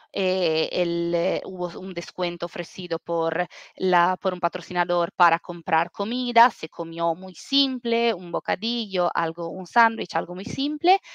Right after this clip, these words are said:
y pues fue, fue fantástico, fue un éxito, todo el mundo estaba súper motivado, súper felices, se crearon conexiones y colaboraciones al interno,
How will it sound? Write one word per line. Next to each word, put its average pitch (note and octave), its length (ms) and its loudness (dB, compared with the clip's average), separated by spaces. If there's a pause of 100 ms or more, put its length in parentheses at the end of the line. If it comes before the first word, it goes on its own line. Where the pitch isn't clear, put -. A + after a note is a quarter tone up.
(260)
y F3+ 580 -2 (1120)
pues - 380 -4 (480)
fue, F#3+ 680 6 (180)
fue C4 200 2
fantástico, - 560 -2
fue G3 180 0
un B3 80 2
éxito, C4+ 380 -2
todo F#3 160 -2
el F3 60 -2
mundo F3 200 -8
estaba E3 340 4 (220)
súper F3+ 320 -6
motivado, F#3+ 500 2
súper F3 300 -8
felices, B3 580 0
se - 120 -8
crearon F3+ 400 2
conexiones G#3+ 800 -8
y C4 120 -6
colaboraciones F3 920 -2 (220)
al G3 160 4
interno, F3+ 640 -2